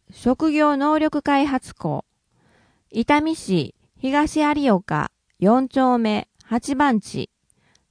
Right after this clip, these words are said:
申し込み、各開始時刻の十五分前より開始します。問い合わせ、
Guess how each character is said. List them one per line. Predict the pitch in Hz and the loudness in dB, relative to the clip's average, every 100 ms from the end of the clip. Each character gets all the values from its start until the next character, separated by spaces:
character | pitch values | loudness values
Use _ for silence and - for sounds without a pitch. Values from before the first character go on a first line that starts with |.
| _ | _
申 | 233 294 | -2 0
し | 320 | -2
込 | - 285 | -2 -2
み、 | 269 262 - _ _ _ _ - | -2 -4 -8 _ _ _ _ -4
各 | 311 226 | -2 -2
開 | 196 220 240 | -2 2 2
始 | 226 - 214 - | 0 -2 -2 -2
時 | 214 269 | -4 2
刻 | 254 196 | 2 2
の | 175 | 0
十 | 160 233 277 | 0 0 0
五 | 302 | 0
分 | 302 302 | 0 -2
前 | 294 302 | 0 0
よ | 240 | 0
り | 165 | -2
開 | - 165 196 | -2 -2 0
始 | 220 | -2
し | 202 | -2
ま | 185 175 | -2 -2
す。 | - _ _ _ _ _ _ _ | -4 _ _ _ _ _ _ _
問 | 240 285 | -2 2
い | |
合 | 285 | 2
わ | 269 262 | 2 0
せ、 | 233 220 202 | 0 0 -2